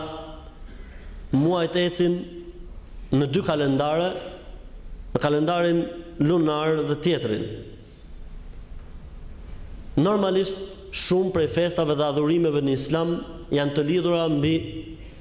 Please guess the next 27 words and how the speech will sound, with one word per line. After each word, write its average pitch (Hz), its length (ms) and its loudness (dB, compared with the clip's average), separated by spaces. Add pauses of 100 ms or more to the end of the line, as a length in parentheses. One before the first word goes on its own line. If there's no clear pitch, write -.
(500)
kalendarin 156 640 4 (440)
hënor. 139 500 4 (1000)
Dhe 147 100 4
normalisht, 190 800 0
ne 156 400 4
në 156 100 2
këtë 185 160 0
moment 151 680 0 (340)
në 135 160 4
cilin 170 300 2
po 143 120 -2
flasim, 165 520 2 (420)
jemi 180 400 4
në 160 160 4
një 156 160 4
nga 151 160 2
muajt 175 400 2
e 139 80 2
shenjtë. 123 560 0 (1040)
Pejgamberi 147 420 4
i 160 60 2
Zotit 175 320 2
sallallahu 151 240 2
alajhi 147 100 -2
wasallam 170 460 2
ka 131 160 2
thënë: 180 320 2